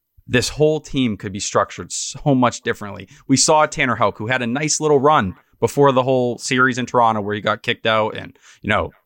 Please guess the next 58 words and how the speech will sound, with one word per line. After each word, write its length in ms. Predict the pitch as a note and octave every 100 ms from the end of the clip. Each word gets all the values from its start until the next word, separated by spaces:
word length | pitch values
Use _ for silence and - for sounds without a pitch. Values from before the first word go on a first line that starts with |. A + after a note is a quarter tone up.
| _
back 340 | - C3 B2
into 160 | A#2+ G#2
a 60 |
bullpen 340 | F#2+ C3 - G2+
role. 300 | F#2+ F#2+ - _ _
He 120 | C3+
was 160 | C3 G#2+
working 400 | A2 B2 C3+ A#2
in 100 | A2+
that 180 | G#2+ G2
rotation. 640 | G#2 F#2+ G#2+ F2 A2+ - _ _ -
You 80 | A#2
know, 80 |
you 180 | G#2 B2
had 200 | C3 C3
that 120 | A#2+
opportunity. 720 | A#2 A#2 G#2+ - B2 F#2+ E2+ - _ _
If 160 | - B2
you 100 | E3+
had 100 | F#3+
addressed 420 | E3 B2+ D#3 -
your 100 | D#3
depth 280 | A#2+ C3+ -
properly, 580 | - E3 E3 E3+ F3 F3 _
you 160 | - C3+
could 160 | - D#3
have 100 | C3+
got 220 | C3+ B2+
him 120 | A2
some 160 | - G#2
spot 360 | - G2 F#2+
starts 400 | - G2+ F#2 - - _
or 100 | D3
just 220 | D3 D#3
in 100 | D3+
that 200 | C#3+ B2+
rhythm, 380 | A#2 C3 G#2+ G2+
whether 240 | G2 B2 B2+
it 40 |
was 140 | A#2 -
two 140 | D3+
or 120 | C#3+
three 240 | C3 C#3 B2+
innings 260 | A2+ G2+
like 160 | A2 -
we 80 | G#2+
kinda 220 | A#2 G#2+
saw 200 | - A2
early 320 | G#2+ G#2+ G#2
on 220 | G#2+ A#2
with 140 | G2 F#2+
him 100 | G2+
when 100 | G2+
he 60 |
was 120 | G2 F#2
getting 200 | G2 F#2
stretched 360 | - G2 -
out. 240 | G2 -